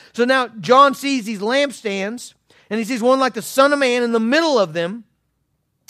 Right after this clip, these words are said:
with seven stars in his hand. That's in verse sixteen. Now, verse twenty is the interpretation. Aren't you glad when you get the interpretation? That's pretty cool.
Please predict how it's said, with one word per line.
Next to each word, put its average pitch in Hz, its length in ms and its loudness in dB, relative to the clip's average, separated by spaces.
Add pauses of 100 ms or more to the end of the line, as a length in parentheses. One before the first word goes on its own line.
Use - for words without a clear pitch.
(800)
with 151 120 -10
seven 214 320 -4
stars 160 440 -4
in 156 80 -12
his 147 140 -12
hand. 139 260 -10
That's 139 160 -12
in 147 140 -10
verse 143 500 -14
sixteen. 131 640 -16 (460)
Now, 156 100 -6
verse 202 220 -4
twenty 226 320 -8
is 139 80 -12
the 151 80 -10
interpretation. 147 680 -10
Aren't 180 180 -8
you 170 40 -16
glad 160 220 -8
when 151 100 -8
you 135 80 -10
get 147 140 -12
the 147 100 -16
interpretation? 143 800 -14
That's 131 180 -16
pretty 131 200 -16
cool. 143 300 -10